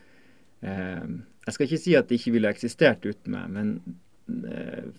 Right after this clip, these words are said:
i denne sammenhengen, når de spørsmålene kommer opp, så har det vært viktig. Eh, og, og det er ve-, det sier jeg veldig stolt av, akkurat det. Men som sagt, den dagen da, eh, eh,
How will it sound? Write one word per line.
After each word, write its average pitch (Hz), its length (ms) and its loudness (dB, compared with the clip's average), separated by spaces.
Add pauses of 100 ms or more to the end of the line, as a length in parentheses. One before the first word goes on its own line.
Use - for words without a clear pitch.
i 120 80 8
denne 123 260 6
sammenhengen, 110 460 0
når 98 160 -4
de 104 80 -4
spørsmålene 113 400 0
kommer 127 240 6
opp, 131 160 -2
så - 180 -4
har 101 140 0
det 101 80 -2
vært 87 160 -8
viktig. - 340 -8 (800)
Eh, 92 540 -6 (380)
og, 110 260 -2 (560)
og 113 120 -4
det 147 140 10
er 120 80 8
ve-, 110 180 4
det 120 200 4
sier 113 160 2
jeg 104 80 2
veldig 107 180 0
stolt - 340 -2
av, - 140 -8
akkurat - 220 -10
det. 123 100 0 (800)
Men 113 160 2
som 127 100 -2
sagt, - 460 -2 (460)
den 117 120 2
dagen 113 380 6
da, 110 80 4 (320)
eh, 104 160 -4 (960)
eh, - 320 -8